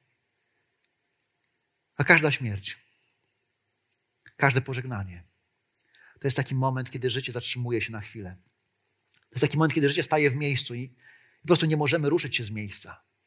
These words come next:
A dzisiaj cmentarze są puste. Są puste, bo świat znowu stanął w miejscu.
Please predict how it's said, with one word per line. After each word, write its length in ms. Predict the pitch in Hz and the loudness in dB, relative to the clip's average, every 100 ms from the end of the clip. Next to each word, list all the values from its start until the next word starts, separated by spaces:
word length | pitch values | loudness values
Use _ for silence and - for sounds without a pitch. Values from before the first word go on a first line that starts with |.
| _ _ _ _ _ _ _ _ _ _ _ _ - | _ _ _ _ _ _ _ _ _ _ _ _ 2
A 80 | |
dzisiaj 480 | 131 - 139 120 - _ _ _ _ _ _ - 131 | 6 8 8 6 -4 _ _ _ _ _ _ -12 -8
cmentarze 420 | - 147 151 143 | -4 4 6 6
są 160 | 135 123 | 2 -2
puste. 420 | 165 139 - 87 - _ _ _ _ _ _ _ _ _ _ _ - | -6 -8 -8 -14 -16 _ _ _ _ _ _ _ _ _ _ _ 0
Są 140 | 127 | 0
puste, 320 | 147 127 120 | 0 -4 -4
bo 260 | 107 113 - _ _ _ | -2 -4 -4 _ _ _
świat 300 | - - 123 | -4 0 0
znowu 260 | 113 127 113 | 0 -4 -6
stanął 260 | - 123 113 | -10 -10 -10
w 60 | |
miejscu. 420 | 131 110 - - | -8 -8 -8 -10